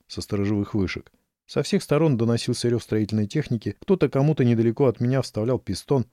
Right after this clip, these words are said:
не особо стесняясь в выражениях. В общем, нормальная армейская жизнь.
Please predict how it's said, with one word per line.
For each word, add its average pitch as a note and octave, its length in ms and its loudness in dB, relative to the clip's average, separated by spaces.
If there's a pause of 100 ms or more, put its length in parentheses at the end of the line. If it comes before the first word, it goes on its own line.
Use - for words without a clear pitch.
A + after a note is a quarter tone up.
(220)
не A2 120 -4
особо A#2 340 0
стесняясь A2+ 480 -2
в - 40 -12
выражениях. G#2 560 0 (360)
В G3+ 60 0
общем, D#3 260 0
нормальная B2+ 600 4
армейская G#2+ 460 0
жизнь. F#2 320 -4